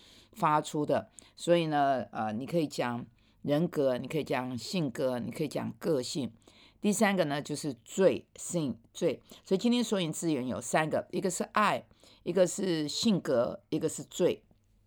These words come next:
那索引版的作者就说罪啊，他就说到张博士解成为主今天灵修的内容，有这么一句话说，“Sin blinds feeling。”罪呢，就使得，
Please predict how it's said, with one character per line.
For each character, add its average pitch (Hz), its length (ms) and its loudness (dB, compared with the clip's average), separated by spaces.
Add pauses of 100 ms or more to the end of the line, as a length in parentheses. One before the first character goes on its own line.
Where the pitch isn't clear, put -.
(880)
那 214 220 4
索 208 160 0
引 233 140 4
版 175 100 2
的 165 80 -2
作 202 160 0
者 156 140 0
就 180 160 -2
说 185 220 2
罪 202 440 2
啊， 107 280 -4 (180)
他 185 140 -4
就 202 120 0
说 202 160 -2
到 170 320 2 (240)
张 196 200 -2
博 180 100 -2
士 - 160 -8
解 165 100 -4
成 156 200 -4
为 170 100 0
主 147 140 -8
今 165 200 -6
天 160 140 -2
灵 139 140 -4
修 156 140 0
的 143 40 -2
内 147 160 -4
容， 120 300 -4
有 131 100 -2
这 151 140 -6
么 156 100 -2
一 131 60 -6
句 170 100 -2
话 151 140 0
说， 156 260 -2 (300)
“Sin 226 440 4 (120)
blinds 165 500 0 (160)
feeling。” 156 400 2 (420)
罪 233 340 6
呢， 170 260 2
就 180 260 2
使 - 340 -4
得， 131 440 0